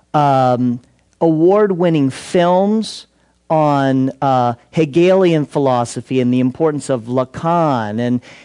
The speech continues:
has written these magnum opuses. I went to the, the,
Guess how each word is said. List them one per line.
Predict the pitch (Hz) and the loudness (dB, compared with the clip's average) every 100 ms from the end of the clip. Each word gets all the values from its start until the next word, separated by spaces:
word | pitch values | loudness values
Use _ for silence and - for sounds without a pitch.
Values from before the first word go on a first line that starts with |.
| - | -6
has | 151 143 | -4 -2
written | 190 | -2
these | 175 156 135 | 0 -2 0
magnum | 160 165 170 139 139 | 0 0 0 0 -2
opuses. | 165 180 180 151 - 123 113 - | 0 0 0 -4 -2 -4 -4 -2
I | 151 | 0
went | 160 190 - | 0 0 -2
to | 160 | -6
the, | 135 131 127 | -2 -2 -2
the, | 123 131 127 | -2 -2 -2